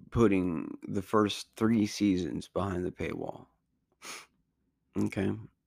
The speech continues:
And then I'm gonna give it a month, and then I'm gonna put the rest of the seasons up to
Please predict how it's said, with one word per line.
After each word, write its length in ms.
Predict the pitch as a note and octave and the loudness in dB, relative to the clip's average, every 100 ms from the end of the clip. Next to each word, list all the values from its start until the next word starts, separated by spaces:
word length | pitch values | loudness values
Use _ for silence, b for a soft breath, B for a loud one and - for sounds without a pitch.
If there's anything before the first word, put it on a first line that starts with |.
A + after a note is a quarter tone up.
| _ - | _ -2
And 360 | F2+ D2 G#1+ - _ _ b b b b - | 0 0 -4 -12 _ _ b b b b 0
then 140 | G2+ | 4
I'm 120 | A2 | 6
gonna 180 | A#2 A2+ | 8 6
give 220 | A#2 A2 | 6 6
it 140 | A2+ - | 2 2
a 80 | A2+ | 4
month, 500 | G#2+ G#2 C3+ C#3 - b b b _ _ _ _ _ _ _ _ - | 6 4 2 -4 -16 b b b _ _ _ _ _ _ _ _ -2
and 200 | G2 G2+ | 2 4
then 340 | G2+ G2 F2 - | 4 4 0 -2
I'm 140 | F#2+ G#2 | 2 4
gonna 160 | G2 | 2
put 320 | F#2+ - D#2+ - _ _ _ _ _ _ _ _ _ b b b b _ _ _ _ _ _ _ _ _ _ _ _ _ _ _ _ _ _ _ _ _ _ - | 2 2 0 -2 _ _ _ _ _ _ _ _ _ b b b b _ _ _ _ _ _ _ _ _ _ _ _ _ _ _ _ _ _ _ _ _ _ 4
the 160 | A2+ | 8
rest 340 | A2+ A2 - F#2+ | 10 8 6 -2
of 100 | G2 | -2
the 100 | F#2+ | -2
seasons 760 | G2+ F#2 F#2+ F2 D#2+ D2+ - - _ _ - | -2 -2 -2 -2 -2 -6 -12 -20 _ _ 2
up 260 | G2 - - | 2 2 -8
to 380 | - F2+ E2+ | -2 0 0